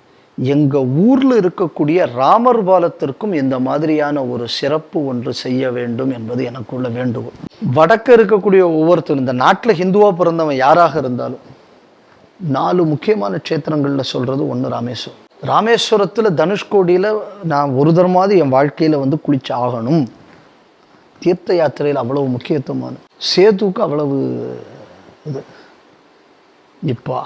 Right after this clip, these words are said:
அயோத்தியாவுல பண்ண மாதிரி எங்கள் ராமனுக்குள்ள இந்த சேதுவும் இதே மாதிரி செய்யணும். இந்த நாட்டுல இருக்கக்கூடிய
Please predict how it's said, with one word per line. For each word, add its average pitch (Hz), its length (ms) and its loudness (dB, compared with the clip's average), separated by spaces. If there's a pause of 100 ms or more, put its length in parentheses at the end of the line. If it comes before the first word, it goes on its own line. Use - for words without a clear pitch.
அயோத்தியாவுல 220 800 2
பண்ண 139 320 -4
மாதிரி 110 380 -12 (1900)
எங்கள் 113 340 -4
ராமனுக்குள்ள 151 840 -2
இந்த 120 340 -4
சேதுவும் 208 760 -2
இதே 127 280 -2
மாதிரி 113 240 -12 (140)
செய்யணும். 107 380 -14 (1300)
இந்த 147 340 0
நாட்டுல 160 400 -2
இருக்கக்கூடிய 175 720 0